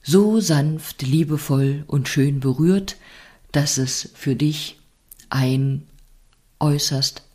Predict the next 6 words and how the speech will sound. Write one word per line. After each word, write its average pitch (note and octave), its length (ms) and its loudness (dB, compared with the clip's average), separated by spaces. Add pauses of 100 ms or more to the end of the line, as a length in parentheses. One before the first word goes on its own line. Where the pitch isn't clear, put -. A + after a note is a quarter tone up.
(120)
angenehmes D3 880 2
Erlebnis, C3 720 -2
eine B2+ 320 -2 (100)
angenehme, C3 880 -2
wohltuende C3 840 -2 (400)
Berührung C3+ 720 -2